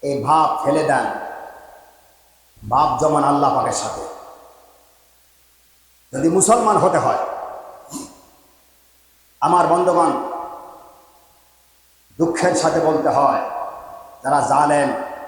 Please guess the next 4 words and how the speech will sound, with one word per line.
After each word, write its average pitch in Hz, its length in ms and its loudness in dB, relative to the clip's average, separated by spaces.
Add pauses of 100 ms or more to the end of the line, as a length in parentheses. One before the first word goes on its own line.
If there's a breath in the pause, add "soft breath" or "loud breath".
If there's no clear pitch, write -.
(460)
স্বৈরাচার, - 920 0 (380)
অত্যাচার, 156 640 2 (1300)
যারা 156 180 2 (120)
কোরআনহীন, 170 880 4